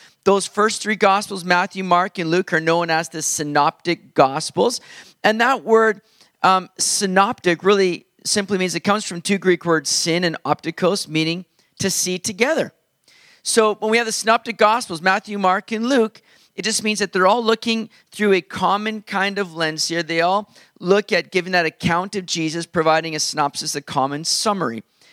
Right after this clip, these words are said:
Now, the fourth gospel, John's gospel that we're enjoying, I hope we're enjoying on Sunday mornings here, John's gospel takes quite a bit of a,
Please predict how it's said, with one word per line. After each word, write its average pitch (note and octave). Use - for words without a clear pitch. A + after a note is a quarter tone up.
Now, E3
the E3+
fourth -
gospel, D#3
John's G3
gospel D3
that C#3
we're D3+
enjoying, C#3
I C3
hope C3+
we're C3+
enjoying C3+
on C3+
Sunday D3
mornings B2+
here, C3+
John's C4
gospel F#3+
takes -
quite F#3+
a F#3+
bit F3
of D#3+
a, D3+